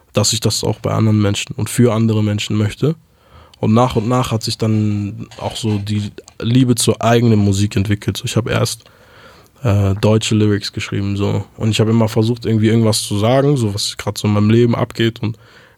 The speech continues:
wie ich denke über bestimmte Dinge, so wie ich es auch sonst immer gemacht hab, wenn ich mit Leuten so, ich, ey, ich diskutiere derbe viel und derbe gerne <laughs> über Dinge. Und, ähm, ja, also dann so vierzehn, fünfzehn kam dann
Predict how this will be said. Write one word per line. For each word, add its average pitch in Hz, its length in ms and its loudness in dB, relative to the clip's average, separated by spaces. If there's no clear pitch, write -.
wie 104 100 -2
ich 104 120 -6
denke 120 300 2
über 110 180 0
bestimmte 110 420 -4
Dinge, 113 320 4
so 110 140 0
wie 123 60 4
ich 165 60 2
es 170 80 0
auch 156 160 4
sonst 147 260 2
immer 139 160 2
gemacht 107 340 0
hab, 101 140 -4
wenn 107 140 2
ich 107 120 -4
mit 110 100 2
Leuten 113 380 2
so, 113 160 0
ich, 104 220 -2
ey, 107 220 0
ich 107 60 -4
diskutiere - 440 -4
derbe 101 240 -2
viel 104 240 -2
und 101 140 -2
derbe 107 200 -2
gerne 113 320 0
<laughs> - 200 -10
über 110 200 0
Dinge. 104 320 2
Und, 107 720 2
ähm, 104 600 0
ja, 120 220 4
also 110 240 2
dann 101 260 0
so 95 140 -4
vierzehn, 104 500 0
fünfzehn 104 640 0
kam 104 280 0
dann 98 240 0